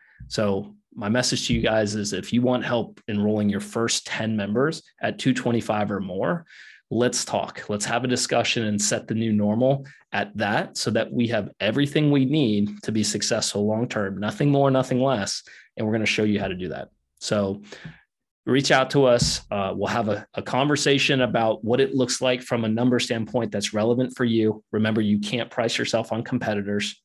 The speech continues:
You don't know their story. You don't know their rental rates. You don't know if they live with their, you, their mom, right? So you <laughs> have to make sure this is the right rate for you and start taking that accountability. And we're gonna help you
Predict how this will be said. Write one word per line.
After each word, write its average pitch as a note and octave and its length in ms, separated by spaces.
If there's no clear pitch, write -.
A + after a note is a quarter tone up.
You A2 100
don't B2 280
know A#2+ 120
their A#2 160
story. A2 400
You G2 80
don't G#2+ 320
know A#2 100
their A2+ 140
rental A2 320
rates. G#2 340
You G2 60
don't A#2 260
know A#2 80
if G#2+ 80
they A#2 80
live A2+ 200
with G#2+ 100
their, - 180
you, A2+ 160
their B2 320
mom, A2 480
right? A2 240
So - 100
you A#2+ 160
<laughs> - 180
have C3+ 180
to D#3+ 100
make B2+ 240
sure A#2+ 580
this C3+ 160
is C#3 100
the B2+ 80
right A#2+ 260
rate G#2 220
for - 80
you A#2 440
and G#2 100
start G#2 240
taking A2+ 260
that G#2 140
accountability. G2 760
And A2+ 260
we're C3 100
gonna D3 120
help D3 260
you C3+ 340